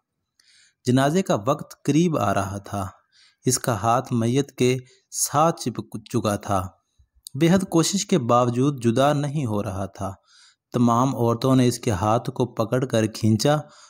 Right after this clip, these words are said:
मरोड़ा और जो मुमकिन था किया, मगर सब बेसूद रहा। दिन गुजरा, रात हुई, दूसरा दिन गुजरा, फिर रात हुई, सब वैसा ही था।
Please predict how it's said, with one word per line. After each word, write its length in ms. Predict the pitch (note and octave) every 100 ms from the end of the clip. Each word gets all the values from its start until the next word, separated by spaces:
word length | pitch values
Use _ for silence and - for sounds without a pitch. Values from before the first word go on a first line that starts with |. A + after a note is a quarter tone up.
| _ -
मरोड़ा 420 | A2+ A2 A#2 C#3+ D3+ - _ _
और 160 | C#3+ D3+
जो 300 | A#2 B2+ F#3
मुमकिन 420 | G3 C3 A2+ A2+
था 180 | A2 A2
किया, 420 | G2 G#2 G2+ G2 - _ _ _ B2+
मगर 160 | C#3
सब 240 | - D#3 E3+
बेसूद 540 | C3+ B2+ - C#3 C3+
रहा। 320 | G#2 F2+ F#2+ - _ _ _ _ _ _ - _ _ G#2
दिन 240 | A2 D#3+
गुजरा, 400 | E3+ D#3+ D#3+ D#3+ E3 - - -
रात 340 | B2 D#3 -
हुई, 380 | A#2+ B2 B2 - - -
दूसरा 400 | G#2 D3 - F3+
दिन 200 | E3 E3
गुजरा, 420 | C#3+ B2 B2 B2 B2 -
फिर 160 | F#3+ D#3+
रात 360 | G#2+ G#2 -
हुई, 240 | A2 G#2+ G#2 _ _
सब 240 | - F3 D#3+
वैसा 360 | A2+ A2+ F3
ही 180 | E3 C3
था। 500 | - A#2 A2+ A2+